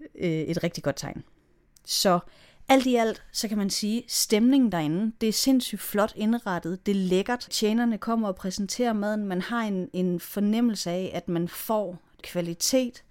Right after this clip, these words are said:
og, øh, og får en, en dejlig, hyggelig oplevelse af at, øh, at spise noget god mad. Men der er super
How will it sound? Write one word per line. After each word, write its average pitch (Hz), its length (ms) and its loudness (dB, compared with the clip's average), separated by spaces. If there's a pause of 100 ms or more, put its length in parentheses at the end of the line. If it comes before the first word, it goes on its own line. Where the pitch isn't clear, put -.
(580)
og, 175 340 2
øh, 165 140 -2
og 180 100 -6
får 220 220 -4
en, 196 160 -2
en 175 240 -2
dejlig, 214 440 -2
hyggelig 208 600 -4
oplevelse 180 680 -2
af 185 320 -2
at, 160 280 -4
øh, 151 220 -4
at 170 100 -4
spise - 280 -4
noget 190 160 -2
god 208 180 0
mad. 180 260 0 (680)
Men 208 260 4
der 185 240 -4
er 175 200 -4
super 196 760 0